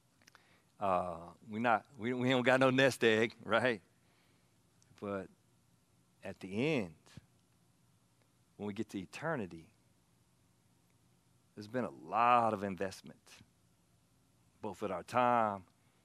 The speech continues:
and with our finances. And part of my job as a husband was to lead Cheryl to that. She was already on board, but we decided to do that together. And one day, man, we see Jesus. There's gonna be all these other people there, just like the parable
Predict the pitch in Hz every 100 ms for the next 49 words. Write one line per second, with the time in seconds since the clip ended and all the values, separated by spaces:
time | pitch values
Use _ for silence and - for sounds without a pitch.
0 | _ 104 95 90 - 113 107 98 85 -
1 | 85 85 123 113 131 107 101 95 95 92
2 | 92 117 104 92 90 82 82 82 95 113
3 | 120 - 120 120 117 117 127 - - 135
4 | 101 104 110 110 98 107 117 90 80 _
5 | 101 98 113 104 95 95 113 113 104 98
6 | 101 123 131 - _ _ _ _ _ _
7 | _ _ _ _ _ _ _ _ - 90
8 | 95 143 170 113 95 98 98 92 107 147
9 | 139 _ _ _ _ - 127 104 85 131
10 | 160 92 82 - 107 123 120 117 98 98
11 | 95 104 113 104 92 87 90 117 - 123
12 | - 62 - - _ _ _ _ _ _
13 | _ _ _ _ _ _ _ _ _ _
14 | _ _ - 98 104 101 - - 107 113
15 | 113